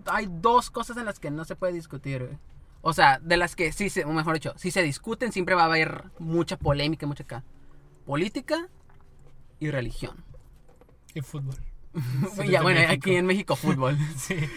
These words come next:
Speaker 2: Sí, sí. De que en la, en la, siempre dicen, "En la mesa nunca se habla de política, fútbol o religión". Y,
Speaker 1: Ajá.
Speaker 2: y sí, o sea, es
Speaker 1: Y tienen
Speaker 2: que
Speaker 1: razón, es lo peor de que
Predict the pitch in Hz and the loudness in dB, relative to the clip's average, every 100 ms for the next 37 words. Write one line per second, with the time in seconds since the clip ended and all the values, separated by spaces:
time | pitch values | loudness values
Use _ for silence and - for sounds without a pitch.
0 | - - - - - - - - 220 151 | -14 -16 -20 -20 -18 -16 -14 -8 -4 -2
1 | 147 139 139 - 147 165 165 160 165 170 | -2 -4 -6 -8 -6 -2 0 0 0 0
2 | 165 160 165 - - 180 214 196 208 185 | 0 -2 -4 -8 -8 -6 -6 -6 -6 -4
3 | 156 202 240 233 233 240 220 226 214 160 | -4 -4 -4 -6 -4 -4 -4 -4 -6 -6
4 | 170 208 240 226 - 196 190 220 226 - | -8 -8 -8 -8 -6 -8 -6 -6 -6 -8
5 | 170 151 139 127 139 127 - - - 151 | -8 -6 -6 -6 -6 -8 -12 -20 -14 -6
6 | 190 214 160 - 208 233 202 185 175 160 | -6 -4 -4 -4 -4 -2 -4 -4 -4 -4
7 | 180 - 226 - 415 392 214 233 233 226 | -2 -2 -2 -2 -6 -4 -6 -6 -12 -12
8 | 262 | -12